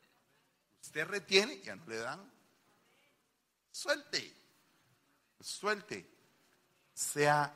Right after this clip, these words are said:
sea dadivoso. Una persona dadivosa es una persona que se entrega. Amén. Sea dadivoso.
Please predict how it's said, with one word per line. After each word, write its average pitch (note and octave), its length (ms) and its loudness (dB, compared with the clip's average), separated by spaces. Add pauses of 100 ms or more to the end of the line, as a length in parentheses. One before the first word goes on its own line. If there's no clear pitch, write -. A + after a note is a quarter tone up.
sea C#3 400 -2
dadivoso. A#2 760 -8 (1200)
Una D3+ 280 4
persona D3 400 -2
dadivosa B2 480 -2
es C3+ 100 -10
una C3+ 200 -4
persona A#2+ 280 -12
que - 140 -14
se - 100 -12
entrega. G2 480 -6 (1300)
Amén. D3 380 0 (1300)
Sea E3+ 380 2
dadivoso. C3+ 560 -4